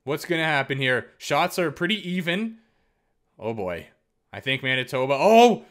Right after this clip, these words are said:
my word. Never mind. Every time I go to say something, they just shut me right up. Martinook with a huge goal. Power play for Manitoba. They cannot capitalize. Oh boy.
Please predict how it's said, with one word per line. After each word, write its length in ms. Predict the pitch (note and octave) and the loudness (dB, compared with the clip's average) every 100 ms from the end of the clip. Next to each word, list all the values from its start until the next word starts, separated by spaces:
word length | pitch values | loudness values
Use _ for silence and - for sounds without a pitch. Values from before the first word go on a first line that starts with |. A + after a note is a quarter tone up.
| _ - | _ -2
my 320 | F3+ G3 G#3 | 4 8 8
word. 500 | F#3+ F3+ D#3+ G2+ - _ - | 6 4 2 0 -6 _ -6
Never 300 | D#3 A3 A3 | 6 8 8
mind. 360 | G3+ F#3 C#3+ C#3+ | 6 6 4 4
Every 140 | A3 | 2
time 120 | A3 | 4
I 80 | F#3+ | 4
go 140 | F3 | 4
to 80 | F#3 | 2
say 220 | F3+ D#3 | 4 2
something, 500 | D3 C3 A2 A2 G#2 - _ - | 2 -2 -2 -6 -6 -12 _ -4
they 100 | C#3+ | 0
just 160 | C#3 - | 0 0
shut 220 | D#3 C#3 | 0 0
me 100 | D3 | -2
right 200 | C3 B2 | 0 2
up. 160 | G#2+ | 0
Martinook 420 | A#2 F3 E3 C#3 D#3+ | 2 2 2 -2 0
with 100 | C#3 | -2
a 60 | |
huge 200 | D3+ D#3+ | -2 -4
goal. 140 | E3+ C#3 | -2 0
Power 340 | D#3+ F#3 A#3+ | 4 6 6
play 180 | A3 G#3+ | 6 2
for 120 | G#3 | 4
Manitoba. 680 | A3+ A3+ G#3+ A3+ A3+ G#3+ - - _ | 4 2 2 2 4 2 0 -20 _
They 140 | G#3 G3 | -4 -4
cannot 520 | - G#3 G3 G3 - | -4 -4 -2 -4 -4
capitalize. 720 | D#3+ F3+ F3 E3 D#3 C#3+ C3+ - _ _ - | -4 -2 -2 -4 -2 -2 -4 -14 _ _ -6
Oh 200 | F3 E3+ | 0 2
boy. 440 | C#3 D3 C#3 A#2+ | 4 4 6 4